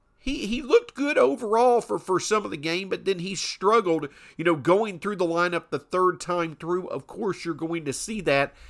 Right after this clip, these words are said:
in Colorado at times. The, uh, Rockies were able to hit him pretty hard. C J Cron had a two-run home run. Garrett Hampson had a two-run home run. But the thing again is this: is that Ian Anderson at the very least was able to complete six innings worth of work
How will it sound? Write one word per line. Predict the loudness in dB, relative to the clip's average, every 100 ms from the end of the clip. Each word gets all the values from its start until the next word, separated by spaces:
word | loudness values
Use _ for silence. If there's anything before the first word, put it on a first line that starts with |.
| -20 -20 -4
in | -2 -2 -4
Colorado | 2 4 4 4 4 4 0
at | -2 -4
times. | -2 0 -2 -6 -14 -16 -20 -4
The, | 0 2 2
uh, | 2
Rockies | 6 4 4 -4 -2
were | 0
able | 0 0
to | 0
hit | 0 -2
him | -8
pretty | -4 -4 0
hard. | 2 0 -2
C | -6 -4
J | -4 -4
Cron | -2 0 0 -2
had | -4 -6
a | -8
two-run | -10 -6 -4 -2
home | -2 0
run. | -4
Garrett | -4 -8 -8
Hampson | -6 -6 -4 -8 -8 -10 -14 -20 -16
had | -2 0
a | 0
two-run | -4 -6 -4 -4
home | -2 -2 2
run. | 2 2 -4 -16 -16 -4
But | -4
the | -2
thing | -2 -4
again | -6 -6
is | -6 -6
this: | -4 -4 -4
is | -6
that | -2 -2 -2
Ian | -12 -8 -4
Anderson | -4 -2 -4 -4 -8
at | -6
the |
very | -4 -2 -2 -4
least | -6 -6 -6
was | -6 -8 -4
able | -2 -2
to | -4 -8
complete | -8 -10 -8 -10 -8
six | -6 -6 -8 -10
innings | -10 -12 -10
worth | -4 -4
of | -4 -4
work | -4 -4 -8